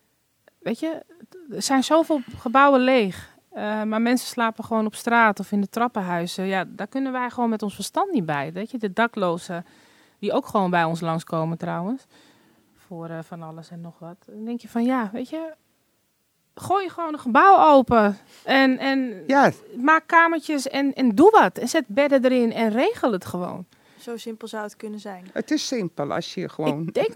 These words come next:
Speaker 1: het wel.
Speaker 2: <laughs> Ja,
Speaker 1: Zo simpel
Speaker 2: wij
Speaker 1: zou het
Speaker 2: denken
Speaker 1: kunnen
Speaker 2: gewoon
Speaker 1: zijn.
Speaker 2: te, te,
Speaker 1: Alleen
Speaker 2: te complex.
Speaker 1: Ja,
Speaker 2: Wij
Speaker 1: nee.
Speaker 2: denken te complex.
Speaker 1: Dan hoor je weer, nou, dat, dat gebouw is niet geschikt voor, eh,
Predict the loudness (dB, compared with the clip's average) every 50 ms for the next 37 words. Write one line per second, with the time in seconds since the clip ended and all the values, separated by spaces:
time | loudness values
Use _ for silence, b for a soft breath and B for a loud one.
0 | -8 -10 -10 -12 -14 -12 -6 -4 -4 -2 -2 -4 -4 -6 -10 -16 _ _ _ -2
1 | 0 2 2 2 0 -2 -2 -2 0 0 2 4 6 6 6 6 8 8 8 8
2 | 8 6 4 2 0 0 2 2 4 4 4 2 -2 -4 -2 -2 -2 -2 -2 -2
3 | -2 -2 -2 0 0 0 2 4 2 2 2 2 2 2 2 2 0 -2 -8 -12
4 | -12 -14 -16 -18 -20 -8 -4 -2 -2 -2 0 0 -2 -2 -2 -4 -8 -8 -10 -10
5 | -10 -12 -10 -10 -10 -10 -8 -6 -6 -4 -2 -2 -2 -2 -4 -4 -6 -6 -8 -10
6 | -12 -14 -16 -18 _ _ _ -20 -20 _ _ -20 -16 -14 -14 -12 -12 -12 -12 -12
7 | -12 -12 -12 -12 -10 -10 -10 -10 -12 -12 -12 -16 -14 -10 -8 -6 -6 -6 -8 -10
8 | -10 -10 -10 -12 -12